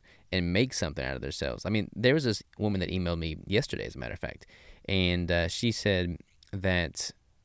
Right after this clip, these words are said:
she has not bought any of the apparel yet because she didn't feel good wearing something that,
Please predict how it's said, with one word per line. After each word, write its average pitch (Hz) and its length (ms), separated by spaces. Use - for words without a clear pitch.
she 104 320
has 117 260
not 147 240
bought 120 220
any 107 260
of 95 80
the 85 60
apparel 104 440
yet 82 280
because 87 320
she - 160
didn't 95 260
feel 90 400
good 92 460
wearing 92 500
something 87 460
that, 78 160